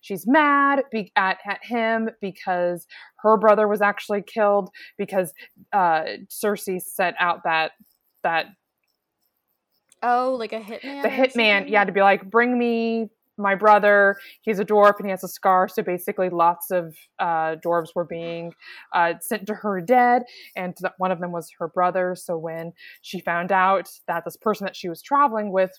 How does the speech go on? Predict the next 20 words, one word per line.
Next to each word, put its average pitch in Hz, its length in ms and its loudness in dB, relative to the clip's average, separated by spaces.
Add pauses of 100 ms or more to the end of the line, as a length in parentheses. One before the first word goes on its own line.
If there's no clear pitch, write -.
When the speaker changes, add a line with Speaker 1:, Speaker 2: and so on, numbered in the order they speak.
Speaker 1:
was 170 380 -2 (400)
the - 80 -10
person 190 440 -6
that, 156 260 -6
you 170 80 -6
know, 156 200 -8
Speaker 2:
The 190 80 -10
guy. 226 640 -10
Speaker 1:
yeah, 202 300 0 (360)
that 180 240 4 (1300)
her, 214 240 -4
her 202 360 -2
brother 202 300 6
died 254 360 8
because 190 260 -4
they 185 100 2
were 180 60 2
searching 196 340 -8
for 185 160 -6
him. 202 440 -4